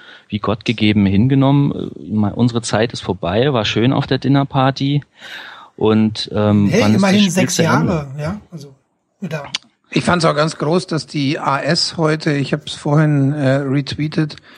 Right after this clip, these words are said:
Speaker 3: ähm, die hatte, hat einen, ihren, ihr Titelblatt von heute, äh, getwittert und, ähm,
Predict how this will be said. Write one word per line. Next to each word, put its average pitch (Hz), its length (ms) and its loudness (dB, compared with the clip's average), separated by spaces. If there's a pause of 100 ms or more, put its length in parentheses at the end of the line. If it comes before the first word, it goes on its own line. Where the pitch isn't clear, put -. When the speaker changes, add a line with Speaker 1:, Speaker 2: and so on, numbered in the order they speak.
(360)
Speaker 3:
ähm, 131 320 2
die 131 160 2
hatte, 135 760 0
hat 135 240 -2
einen, 135 480 2
ihren, 135 320 0
ihr 139 120 0
Titelblatt 147 540 0
von 131 220 -2
heute, 135 260 0
äh, 131 520 -2
getwittert 139 640 -2
und, 135 460 -2
ähm, 120 380 2